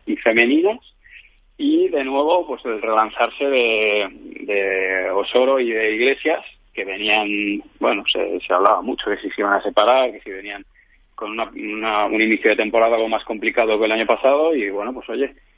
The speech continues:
han dado ahí un poco un golpe sobre la mesa y, y poniéndose en valor de la misma manera que,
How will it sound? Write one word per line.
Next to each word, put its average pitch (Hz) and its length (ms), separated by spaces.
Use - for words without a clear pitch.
han 104 160
dado 104 160
ahí 104 100
un 101 140
poco 98 400
un 101 160
golpe 107 260
sobre 107 260
la 107 120
mesa 120 460
y, 95 560
y 92 160
poniéndose 98 460
en 98 60
valor 113 500
de 104 80
la 98 80
misma 104 240
manera 104 320
que, 98 320